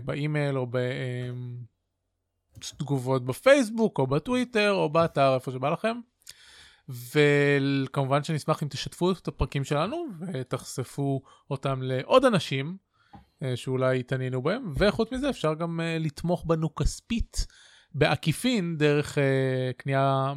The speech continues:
בספונסרים, אייסן נקודה מי סלאש בוקס ואייסן נקודה מי סלאש דרייב, שזה חנויות, אה, בוק דיפוזיטורי ודרייב טרו אר פי ג'י. אז זה הפתיח הרגיל. עכשיו, עד פרק המאה, אנחנו, שהולך, אה, להיות עוד ארבע, עוד שישה פרקים.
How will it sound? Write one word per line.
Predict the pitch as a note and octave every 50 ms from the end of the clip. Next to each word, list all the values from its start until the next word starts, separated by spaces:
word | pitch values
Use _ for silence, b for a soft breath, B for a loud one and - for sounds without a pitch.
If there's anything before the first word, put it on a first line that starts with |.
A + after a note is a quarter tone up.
| C#3
בספונסרים, | B2+ C3 B2+ B2+ B2+ B2+ B2+ B2+ B2+ B2 - - - F3+ F#3 E3+ - F#3+ F3+ E3+ D#3
אייסן | D3+ C#3 - D#3 C#3+
נקודה | - - D3 C#3+ C#3+ C#3 - b b b b b b b b b -
מי | D#3 E3+ F3+ D#3+
סלאש | - - F#3 F#3+ E3+ C3
בוקס | C#3 G3 A3+ F3 - - E3
ואייסן | D#3+ D#3+ - F3+ D#3+
נקודה | C#3+ E3 D#3+ D#3
מי | D3+ E3 D#3+
סלאש | - - D3+ C3
דרייב, | B2+ C3+ D3 E3+ E3 C3
שזה | A2+ A#2+ A#2+ G2
חנויות, | - C3+ B2+ B2+ B2+ B2 - - -
אה, | C#3+ C3 B2+ B2+
בוק | B2 C3 C3 - -
דיפוזיטורי | C#3 - D3+ D3+ D3 D#3+ D#3 F3 E3 E3+ D#3+
ודרייב | D#3+ C#3+ C3+ C#3+ D3 D#3+ E3
טרו | D#3+ - E3 E3 D#3+
אר | D3+ D3+
פי | - - E3+
ג'י. | D3 C#3+ C#3 C3+ - _ _ _ _ - - b b b b b b b b b b b b
אז | - C3+
זה | D#3+ A3
הפתיח | - - G3 - G#3+ G3+ - -
הרגיל. | E3+ D3+ D3 C#3 F3 F3 D3 C3
עכשיו, | A#2 - - C#3 C3+ D3
עד | F#3+ G3+
פרק | - - G3+ G3 F3 -
המאה, | D#3+ C#3 C#3+ F3+ F#3+ E3+ C#3+ C3+ C3 C3+ C#3 C#3+ C3
אנחנו, | B2+ C3 C3 B2+ - - - C#3 C3+ C3 C3 B2+
שהולך, | A#2+ - - B2+ B2 B2+ B2+ C3 C3+ C3 - - - - E3
אה, | D3 C3+
להיות | C3 C3 C3 C3 C3 - -
עוד | E3 D3 B2+ C#3
ארבע, | B2+ B2+ B2 C#3+
עוד | - D#3+ D#3 C#3+ C3 -
שישה | - - D3 C3+ - E3
פרקים. | D#3 - C#3 C3 - - F3 C3+ B2 B2+